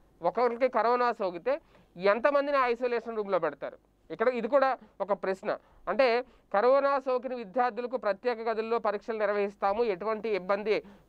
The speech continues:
కలగనివ్వము అంటే చాలామంది అంటున్నారు, ఆ, విద్యార్థుల తల్లిదండ్రులు, అంత దౌర్భాగ్యం ఎందుకు? కరోనా వచ్చిన పిల్లలను కూడా ఒక గదిలో పెట్టేసి పరీక్షలు రాయించేయాల్సిన అవసరం ఏముంది అనేది కూడా ఇక్కడ ఒక ప్రశ్న. అయితే కోర్టులో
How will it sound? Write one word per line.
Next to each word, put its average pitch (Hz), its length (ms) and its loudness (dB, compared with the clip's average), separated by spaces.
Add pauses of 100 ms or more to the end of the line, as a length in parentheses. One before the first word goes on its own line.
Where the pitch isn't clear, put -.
కలగనివ్వము 220 600 4
అంటే 202 400 0
చాలామంది 208 380 0
అంటున్నారు, 185 500 -2 (360)
ఆ, 151 160 0
విద్యార్థుల 180 500 0
తల్లిదండ్రులు, 170 480 -2
అంత 190 240 0
దౌర్భాగ్యం 202 600 0
ఎందుకు? 151 360 -6 (400)
కరోనా 269 380 4
వచ్చిన 262 300 2
పిల్లలను 254 440 2
కూడా 202 360 0
ఒక 214 200 0
గదిలో 240 220 4
పెట్టేసి 254 380 2
పరీక్షలు 233 340 -6
రాయించేయాల్సిన 247 680 -2
అవసరం 208 260 -6
ఏముంది 226 460 -8
అనేది 202 240 -4
కూడా 214 240 2 (380)
ఇక్కడ 226 180 2
ఒక 190 140 0
ప్రశ్న. 202 260 -4
అయితే 220 380 2 (400)
కోర్టులో 294 580 4